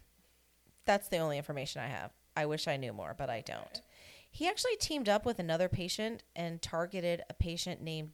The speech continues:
Speaker 1: Dean. Dean had an intellectual disability, and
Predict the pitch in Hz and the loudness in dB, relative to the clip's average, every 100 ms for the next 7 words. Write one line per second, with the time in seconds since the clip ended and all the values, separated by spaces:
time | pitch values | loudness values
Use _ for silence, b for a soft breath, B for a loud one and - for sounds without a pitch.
0 | - 160 160 190 247 302 _ _ _ _ | -8 -6 -4 -6 -8 -10 _ _ _ _
1 | _ - - - _ _ B B B B | _ -20 -20 -20 _ _ B B B B
2 | B - 247 277 339 359 339 262 - 226 | B -4 0 2 2 2 2 0 -2 -2
3 | - 208 165 - 214 202 214 226 220 220 | -2 0 0 0 -2 -2 -2 -2 0 0
4 | 233 240 240 - 190 180 180 180 | 0 0 -2 0 0 0 -2 -6